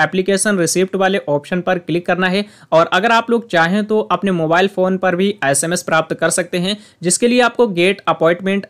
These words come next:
एसएमएस वाले ऑप्शन पर एक बार क्लिक करना है, तो आपके मोबाइल फ़ोन पर ही अपॉइंटमेंट का एसएमएस आ जाएगा।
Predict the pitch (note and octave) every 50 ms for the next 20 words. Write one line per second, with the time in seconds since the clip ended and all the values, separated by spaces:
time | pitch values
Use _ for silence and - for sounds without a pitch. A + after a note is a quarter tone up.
0 | _ D#3 D3+ D3+ - F3 F#3+ G3 - G3 F#3 F#3 G3 - - C#3+ C#3+ C#3 - -
1 | F3 F3 F#3 F#3 - - D#3 D3+ C#3+ - D#3 D#3 E3 D#3+ - - D#3+ F3 F3 -
2 | F3 F3 F3+ F3 F3+ F#3+ F#3 F#3+ F3+ E3 - F#3 F3 D#3+ D3 C#3 D3 D#3 F3+ F3+
3 | - F3+ F3+ F3+ - E3+ E3 D#3+ F#3 F#3 - D#3 D3+ - D3+ D#3 D#3 D#3+ D#3+ D#3+
4 | D3+ - E3+ F3 - - C#3+ C#3 - D3+ D3 D3+ D3+ - - _ D#3+ - D#3+ F3
5 | F3+ F3 F3 F3+ F#3